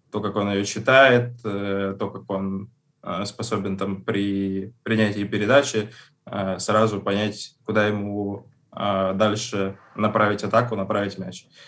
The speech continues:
И в киберспорте тоже такое есть, и этому действительно, ну, почти невозможно научить. То есть это что-то такое на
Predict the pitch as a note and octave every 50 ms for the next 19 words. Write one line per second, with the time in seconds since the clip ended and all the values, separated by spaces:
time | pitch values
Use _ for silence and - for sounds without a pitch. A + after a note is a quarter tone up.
0 | - _ - C#3+ C3+ A#2 A#2 A2+ A2+ A2+ A2+ A2+ A2+ A2 A2 A2+ A#2 - C#3 C#3
1 | D3 - F#3+ F3+ - - - - E3 D3+ - - - - B2 A#2+ - C3+ C#3 C#3+
2 | D#3+ F3 F3+ F3 - - - - - A#2+ B2 A#2 A#2 A2+ A2+ A2+ A2+ A#2 B2 A#2+
3 | A#2 A2 G#2+ G#2 G#2+ - - B2 A#2+ A#2+ - A2 G#2+ G#2+ G#2+ G#2+ G2+ G#2 - -
4 | - - G#2+ G#2+ G#2 G2+ G2+ G2 G2 G#2 G2 G2 G2 G2 G2 G2 G2 F#2+ - -
5 | - B2 - - - - G#2+ - - - A#2+ A#2+ - - - - A#2+ A#2+ - -
6 | - - - - - - _ _ - - - - G2+ G2 - - G#2 G2 - G#2+
7 | G2+ G2+ G2 G2 G2 G2 G2 G2 G2 G2 G2+ G2 G2 G2 G2 G2 F#2+ F2+ F2+